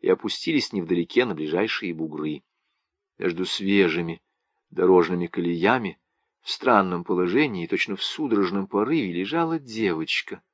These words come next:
в изорванной туркменской одежде. Орлы уже успели испортить её лицо, ещё сохранившее нежные черты.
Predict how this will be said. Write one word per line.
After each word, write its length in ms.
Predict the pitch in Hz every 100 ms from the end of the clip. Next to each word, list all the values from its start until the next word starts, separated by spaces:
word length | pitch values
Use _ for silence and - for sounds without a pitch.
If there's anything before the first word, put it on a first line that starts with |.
| _ _ _
в 180 | - 82
изорванной 640 | 78 85 143 147 156 160
туркменской 680 | - - 156 156 - - 143
одежде. 500 | 120 107 90 82 82 _ _ _ _ _ _
Орлы 380 | - 87 110 139
уже 280 | 90 85 117
успели 540 | 92 - 92 107 101
испортить 560 | 85 - 90 104 107 -
её 220 | 80 90
лицо, 680 | 98 - - 85 87 95 92
ещё 280 | - - 90
сохранившее 800 | - - 90 87 95 - 95 87
нежные 500 | 90 90 98 95 90
черты. 600 | - - _ - 95 90